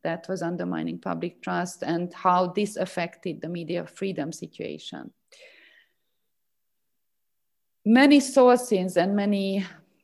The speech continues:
uh, research that was already, um, put in place since the, since the outbreak of the, uh, of the pandemic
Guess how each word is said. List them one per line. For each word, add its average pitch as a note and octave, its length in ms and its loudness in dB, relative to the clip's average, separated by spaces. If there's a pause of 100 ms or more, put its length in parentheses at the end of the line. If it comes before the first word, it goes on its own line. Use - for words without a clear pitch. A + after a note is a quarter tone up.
(260)
uh, E3+ 240 2
research A3 580 2
that F3 280 0
was F#3 180 0
already, F3+ 480 2
um, E3+ 440 0
put A3+ 240 0
in F#3+ 180 -2
place F3+ 400 -2
since F3 320 -4
the, F3 500 -4
since F#3 280 -8
the E3 100 0
outbreak F#3 400 -2
of E3+ 160 -6
the, F3 400 -2 (840)
uh, D#3+ 600 2
of E3 260 -4
the F#3 80 -4
pandemic G#3 760 0